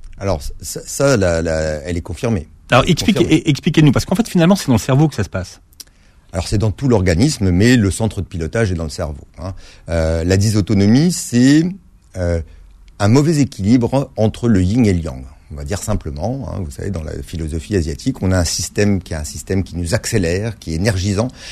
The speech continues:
Speaker 1: et un système qui nous apaise et qui nous détend. Et normalement, à chaque fois qu'on fait une activité, par exemple, vous êtes en train de monter les escaliers, eh ben, il faut produire plus d'énergie, votre muscle va s'activer, mais le cœur va envoyer plus de sang,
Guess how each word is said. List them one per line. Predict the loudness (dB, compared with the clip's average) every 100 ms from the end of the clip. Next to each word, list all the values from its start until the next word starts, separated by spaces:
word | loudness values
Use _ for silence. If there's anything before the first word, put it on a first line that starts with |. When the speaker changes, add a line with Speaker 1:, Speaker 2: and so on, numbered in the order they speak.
| -10
Speaker 1:
et | -6
un | -4
système | -4 -2 0 0
qui | 0 -4
nous | 0
apaise | -2 0 0 2 0
et | -4
qui | -4
nous | -2
détend. | -2 -4 -10 -16 -20 -20 -20 -12
Et | -8
normalement, | -6 -6 -2 0 2
à | 2
chaque | 2 -2
fois | 2 0
qu'on | 2
fait | -6 -2
une | 0 0
activité, | -2 -4 -4 -4 0 0
par | 0 -6
exemple, | -4 -2
vous | -2
êtes | -2
en | -2
train | 0
de | 0
monter | 0 0
les | 0 -2
escaliers, | -4 -6 0 0 0 -8 -10
eh | 0
ben, | 4 4 2 -2
il | -10
faut | 0 0
produire | 0 -2 0 -2
plus | -2 -2
d'énergie, | 0 -2 -2 0 2
votre | 2 0
muscle | 0 0
va | 0
s'activer, | -2 -8 -6 0 2
mais | 4
le | 2
cœur | 0 0
va | 0
envoyer | 0 -2 -2
plus | -2
de | -4
sang, | -2 -4